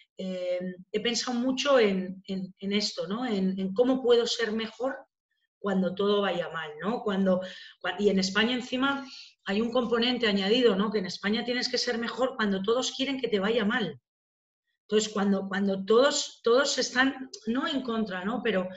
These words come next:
cuando, cuando es muy, muy deporte español de, de,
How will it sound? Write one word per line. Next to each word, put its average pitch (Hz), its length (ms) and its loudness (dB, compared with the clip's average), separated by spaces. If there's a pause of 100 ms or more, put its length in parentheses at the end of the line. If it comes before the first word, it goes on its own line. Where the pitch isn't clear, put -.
(360)
cuando, 202 480 2
cuando 190 560 0
es 202 160 0
muy, 247 340 0
muy 240 240 0
deporte 240 380 2
español 220 640 0
de, 185 400 0 (520)
de, 190 420 -4